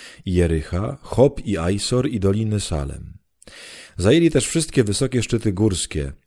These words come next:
umacniając położone na nich osiedla i gromadząc żywność na wypadek wojny. A właśnie skończyły się żniwa na polach.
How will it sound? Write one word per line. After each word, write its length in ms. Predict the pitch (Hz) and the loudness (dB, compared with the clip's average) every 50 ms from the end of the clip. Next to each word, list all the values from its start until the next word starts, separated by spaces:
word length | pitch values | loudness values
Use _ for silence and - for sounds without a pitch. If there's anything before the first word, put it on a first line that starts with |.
| _ - | _ -6
umacniając 640 | 98 92 92 90 - - 113 117 117 110 107 104 - | -2 0 0 0 0 0 -2 0 0 0 -2 -4 -4
położone 520 | - 95 95 95 92 90 117 123 113 98 | 0 2 2 4 4 2 2 2 2 2
na 140 | 98 104 101 | 2 2 0
nich 240 | 101 92 85 - 92 | 0 -2 -4 -6 -10
osiedla 600 | 82 - - - 92 101 101 113 123 139 147 - _ _ - - | -10 -6 -2 -2 -2 -2 -2 -4 -4 -4 -6 -10 _ _ -10 -8
i 80 | 92 | -2
gromadząc 540 | 90 98 98 98 107 113 104 107 104 98 90 | 2 2 2 4 4 2 2 2 -2 -2 -2
żywność 420 | 90 98 107 87 85 82 76 73 | 0 0 0 0 0 -4 -6 -4
na 100 | 78 82 | -6 -4
wypadek 420 | 76 82 80 87 90 85 92 87 87 | -4 -4 -2 -2 -2 -2 -2 -4 -4
wojny. 480 | 82 80 73 71 71 71 - - - _ _ _ _ _ _ _ - - - - - - - - - _ - | -4 -4 -4 -6 -8 -10 -14 -18 -20 _ _ _ _ _ _ _ -20 -20 -20 -20 -20 -20 -20 -20 -20 _ -4
A 80 | 180 | 0
właśnie 260 | - 151 147 - 170 | 0 0 0 0 -2
skończyły 440 | - - 143 127 117 - 156 151 127 | 0 0 0 0 0 0 0 0 0
się 140 | - 120 110 | 0 0 0
żniwa 360 | 101 107 120 120 101 92 87 | 0 0 0 0 0 0 0
na 120 | 82 80 78 | 0 -2 -4
polach. 560 | - - 78 71 67 - - - _ _ | -4 -4 -4 -4 -6 -8 -14 -18 _ _